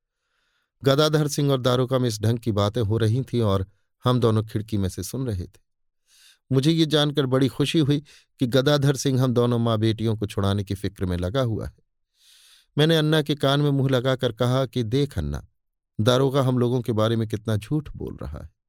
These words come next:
नीचे उतर जाने के लिए रास्ता मौजूद ही है, चलो हम दोनों आदमी नीचे पहुंचकर गदाधर सिंह के सामने खड़े हो जाएं।" अन्ना ने जवाब दिया कि, "मैं भी यही सोच रही हूं,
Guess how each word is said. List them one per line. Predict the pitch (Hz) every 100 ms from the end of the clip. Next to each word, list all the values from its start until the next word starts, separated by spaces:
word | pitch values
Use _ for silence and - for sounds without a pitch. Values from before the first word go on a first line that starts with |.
| _ _ _ _ - _ -
नीचे | 151 165 165
उतर | 151 143
जाने | 143 139 143
के | 139
लिए | 131
रास्ता | 120 - 127
मौजूद | 117 110 110 151 139
ही | 147 131
है, | 107 - _ _ _ _ -
चलो | 151 165
हम | 147 143
दोनों | 139 139 131
आदमी | 123 131 127
नीचे | 127 127
पहुंचकर | 113 117 - -
गदाधर | 101 104 113 110 110
सिंह | 110 110
के | 98
सामने | - 73 80
खड़े | 73 - 131
हो | 107 69
जाएं।" | - - _ _ _ _ _ _ _ _ _ _
अन्ना | 113 110 107
ने | 101
जवाब | 92 87 117 120
दिया | 113 113 110
कि, | 113 110 - - - _ 120
"मैं | 127
भी | 123 165
यही | 143 135
सोच | 104 98 90
रही | 76 87
हूं, | 82